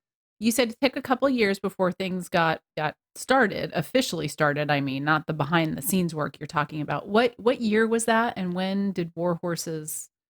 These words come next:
officially become in-, into existence?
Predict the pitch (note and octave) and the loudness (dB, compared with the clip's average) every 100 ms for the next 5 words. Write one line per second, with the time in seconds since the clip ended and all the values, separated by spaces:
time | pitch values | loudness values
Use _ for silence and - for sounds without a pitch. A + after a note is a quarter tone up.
0 | _ F3 - A#3+ - G3 F3 E3+ E3+ E3+ | _ -12 2 2 4 4 4 2 4 4
1 | D#3+ D#3 D#3 E3+ _ B3+ - _ _ F3+ | 4 2 -2 -8 _ -14 -14 _ _ 0
2 | E3 E3 D#3+ D#3 - - - | 2 0 0 -2 -2 -8 -8